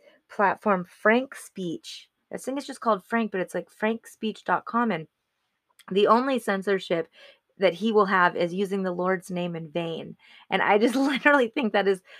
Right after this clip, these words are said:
so wonderful and loving. And obviously, like, speaking of, of murdering someone or something like that, that's, that's not gonna be allowed because that's not love. But, but the truth about things, that is able to be spread, of course. And opinions,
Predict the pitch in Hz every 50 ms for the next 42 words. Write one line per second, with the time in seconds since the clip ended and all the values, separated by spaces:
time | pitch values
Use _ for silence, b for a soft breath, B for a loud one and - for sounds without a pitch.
0 | B B B _ - - - - - - 226 226 233 247 240 208 202 190 180 180
1 | 175 170 - - 165 160 156 - - 170 170 170 160 160 160 156 156 156 - -
2 | 233 226 202 247 233 226 240 226 214 - 220 214 190 185 180 156 - _ b b
3 | b b b _ _ - - - - _ - 220 180 - 196 175 175 165 151 151
4 | - _ _ _ _ - 170 165 156 170 170 180 196 202 202 196 175 165 156 156
5 | 156 - - 151 151 151 151 147 147 151 - - 175 170 175 165 160 147 147 -
6 | - 170 156 156 - - 160 156 165 - - - - 185 180 180 - 190 175 160
7 | - 156 147 - 151 147 151 151 151 156 170 - 165 - 160 156 - - 156 147
8 | - - 175 208 247 269 220 165 - - - b b b b b b - 135 -
9 | - - - - - 240 269 330 392 427 415 - 262 180 170 156 147 - - -
10 | 156 127 117 - - 82 - - - _ _ _ _ _ _ _ _ 160 214 269
11 | 320 349 320 226 165 - - - 190 170 165 190 185 175 185 185 180 - - 170
12 | 170 170 156 - - - - - 123 165 226 269 311 302 _ _ 254 - - -
13 | - 359 381 294 175 151 - - 202 196 190 - - 262 262 277 311 330 359 392
14 | 392 - -